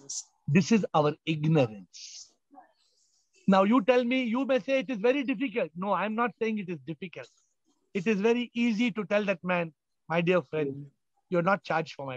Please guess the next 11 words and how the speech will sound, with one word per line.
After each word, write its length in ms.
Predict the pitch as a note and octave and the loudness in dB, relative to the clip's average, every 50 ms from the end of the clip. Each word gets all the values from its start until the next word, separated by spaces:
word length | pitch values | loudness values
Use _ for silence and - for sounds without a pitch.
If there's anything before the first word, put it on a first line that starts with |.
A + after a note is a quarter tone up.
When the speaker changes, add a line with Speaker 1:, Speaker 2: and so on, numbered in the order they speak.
| A#2+ - | -12 -14
Speaker 2:
Pepsi." 300 | A#2 - - - - - D3+ D3+ | -18 -18 -20 -18 -10 -6 -2 -2
Speaker 1:
Mm-hmm. 320 | D3+ D3 D3+ D3 C#3+ C#3+ C#3+ - - _ _ _ _ _ _ _ _ _ _ _ _ _ _ _ _ - C3 C3 | 0 0 0 -2 -4 -6 -8 -14 -20 _ _ _ _ _ _ _ _ _ _ _ _ _ _ _ _ -4 0 0
Speaker 2:
This 180 | A3 A3+ - - B3 | 0 0 0 -2 -6
is, 80 | G3 - - - - D#4+ F4 - - - - - _ _ - - - - C#3+ D3 F#3+ | -6 -8 -10 -16 -16 -16 -16 -16 -18 -20 -20 -20 _ _ -20 -20 -18 -12 -2 0 0
this 140 | C4+ F3 - D#4+ | 0 2 0 0
is 100 | D4+ A#3 G3 | 0 0 0
being 340 | F3 C4+ D4 D4+ D#4 D#4 C#4 | 0 2 2 2 0 0 0
the 120 | C4+ B3 | 0 0
God 340 | F#3+ F3 G#3 G3 F#3 D3+ C3+ _ _ _ | 0 0 0 0 0 -2 -8 _ _ _
you're 120 | - G3 F3+ - | -12 -12 -10 -10
talking 220 | F3+ E3 - E3 | -12 -12 -14 -18